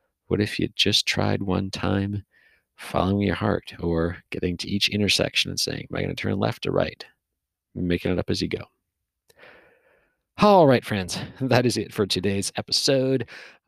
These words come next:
I hope that, uh, this has inspired you to perhaps try some new things, perhaps wing it. Um,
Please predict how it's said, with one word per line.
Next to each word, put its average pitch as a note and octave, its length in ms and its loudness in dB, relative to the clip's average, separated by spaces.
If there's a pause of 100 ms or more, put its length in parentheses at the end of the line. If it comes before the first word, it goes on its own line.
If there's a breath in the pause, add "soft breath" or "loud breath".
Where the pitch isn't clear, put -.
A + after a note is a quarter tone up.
I G#2+ 300 2
hope G#2 280 0
that, F#2+ 260 -2
uh, F2+ 240 -4 (280 loud breath)
this A2 160 -4
has G2+ 160 -6
inspired G#2+ 600 -2
you A2 240 2
to F#2+ 420 4 (100)
perhaps G#2 380 -2
try G2 220 2
some G2+ 180 -4
new G2+ 100 -2
things, A2+ 320 -4
perhaps F#2+ 340 -2
wing G2+ 180 2
it. - 180 -4 (100)
Um, F2+ 300 -8